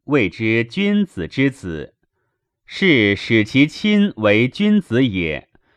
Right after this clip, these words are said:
是为成其亲之名也已。”孔子遂言曰：“古之为政，爱人为大。不能爱人，不能有其身。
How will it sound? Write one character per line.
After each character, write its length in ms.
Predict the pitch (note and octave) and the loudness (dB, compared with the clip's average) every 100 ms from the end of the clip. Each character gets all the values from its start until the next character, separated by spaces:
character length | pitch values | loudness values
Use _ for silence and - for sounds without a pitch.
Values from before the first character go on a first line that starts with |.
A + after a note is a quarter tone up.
| _ | _
是 240 | - A3 | -6 0
为 300 | A#2+ F2+ G2+ | 2 2 0
成 360 | A#2+ - A2 F#3+ | -2 -2 0 0
其 260 | - F#2+ G#2+ | -2 -4 -4
亲 320 | - G3 G3 | -2 0 0
之 200 | G3 G3 | 2 2
名 380 | G#2 G2 B2 E3+ | 2 2 2 0
也 260 | G2 G#2 | 0 0
已。” 380 | G2+ F2 D2 - _ _ _ _ _ _ _ _ _ _ _ _ | -2 -6 -8 -12 _ _ _ _ _ _ _ _ _ _ _ _
孔 360 | - C#3 G#3 | -2 2 4
子 320 | A#3 - F2 E2 | 2 -2 -6 -6
遂 320 | - C#3 F2+ | 0 0 0
言 360 | D#2+ D#2+ A#2 | -2 -2 -2
曰 360 | G2 E2 D#2 - _ _ _ _ _ _ _ _ _ - | -2 -4 -6 -12 _ _ _ _ _ _ _ _ _ 0
：“古 240 | C#3 C#3+ | 4 4
之 200 | C#3 G3 | 4 2
为 280 | B2+ F#2+ A2+ | 2 2 2
政， 520 | F#3 D#3+ G2+ F2 D#2+ | 4 4 4 0 -4
爱 220 | - F3 B2 | -2 0 2
人 420 | F#2 F#2 A2+ B2+ | 0 2 2 0
为 240 | E2 E2+ | -2 -4
大。 400 | F#2 C3 F2+ - _ _ _ _ _ | -2 -2 -2 -6 _ _ _ _ _
不 200 | A#3 A#3+ | 0 2
能 200 | B2 G#2+ | 4 2
爱 260 | - G3+ D3 | 0 0 0
人， 560 | G2 F2 E2 G2 C3+ - _ | 0 -2 0 0 -2 -6 _
不 160 | F3+ C3+ | 2 2
能 260 | G2 G#2+ | 4 2
有 240 | A2+ F2 D#2 | 2 0 -2
其 280 | - F#2+ F#2+ | -6 -6 -4
身。 420 | - A#2 A#2+ | 0 0 0